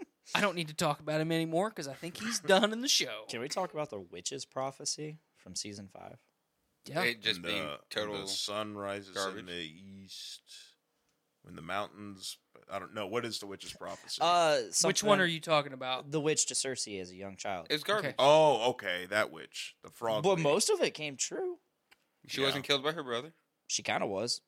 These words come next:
Speaker 3: No.
Speaker 2: Uh,
Speaker 3: In what way can you argue that Tyrion or Jaime brought the
Speaker 2: Tyrion sent Jaime. I mean, that's a stretch. Don't, just
Speaker 3: All right,
Speaker 2: bear
Speaker 3: all
Speaker 2: with
Speaker 3: right.
Speaker 2: me.
Speaker 3: <laughs>
Speaker 4: He technically led her down there.
Speaker 2: Yeah.
Speaker 1: Mm-hmm.
Speaker 2: Tyrion sent Jaime,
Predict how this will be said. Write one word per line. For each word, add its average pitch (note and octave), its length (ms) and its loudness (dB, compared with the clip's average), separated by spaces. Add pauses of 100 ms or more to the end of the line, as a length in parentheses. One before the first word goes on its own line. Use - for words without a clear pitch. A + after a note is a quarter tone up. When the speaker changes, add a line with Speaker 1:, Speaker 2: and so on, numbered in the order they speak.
(200)
Speaker 3:
No. C3+ 240 -6 (960)
Speaker 2:
Uh, A#2 640 0
Speaker 3:
In C#3+ 80 0
what F3 160 4
way F#3+ 120 2
can F#3 180 -6
you D#3+ 100 -2
argue D3 320 2
that A2+ 160 -2
Tyrion C3 300 2
or A#2 140 0
Jaime A2 460 -6 (140)
brought G2+ 180 0
the D#3 140 4
Speaker 2:
Tyrion E3+ 340 2
sent C3+ 320 -2
Jaime. G#2+ 420 -4
I A#2 60 -4
mean, C3+ 160 -2
that's B2 160 0
a A#2 60 4
stretch. G#2+ 380 4
Don't, A2 560 -6
just A2 180 0
Speaker 3:
All A2 80 0
right, G#2+ 60 4
Speaker 2:
bear D#3 180 6
Speaker 3:
all E3 60 6
Speaker 2:
with D#3 200 4
Speaker 3:
right. G2+ 240 -4 (300)
Speaker 2:
me. F3+ 160 0 (160)
Speaker 3:
<laughs> F#3+ 100 2
Speaker 4:
He C3 80 -2
technically D3 560 6
led A#2 260 6
her A#2+ 120 4
down A2+ 360 -2
there. G2 300 -8 (100)
Speaker 2:
Yeah. - 260 4
Speaker 1:
Mm-hmm. - 20 -6 (420)
Speaker 2:
Tyrion E3+ 440 2
sent E3+ 300 -2
Jaime, B2+ 540 0